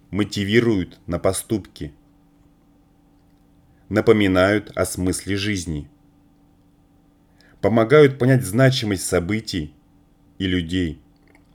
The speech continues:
Помогают лучше понять себя, свою жизнь. Мудрое изречение поможет и в трудной жизненной ситуации,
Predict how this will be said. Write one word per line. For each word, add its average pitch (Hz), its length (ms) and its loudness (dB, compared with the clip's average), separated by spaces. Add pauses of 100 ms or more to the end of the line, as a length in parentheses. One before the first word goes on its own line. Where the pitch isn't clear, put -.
(1800)
Помогают 123 580 4
лучше 127 360 0
понять 90 340 0
себя, 92 520 -2 (720)
свою 92 460 0
жизнь. 90 460 -6 (2500)
Мудрое 147 480 6
изречение 98 880 -2 (260)
поможет 127 520 4
и 117 80 -4
в - 100 -10
трудной 131 400 0
жизненной 95 400 -4
ситуации, 90 840 -2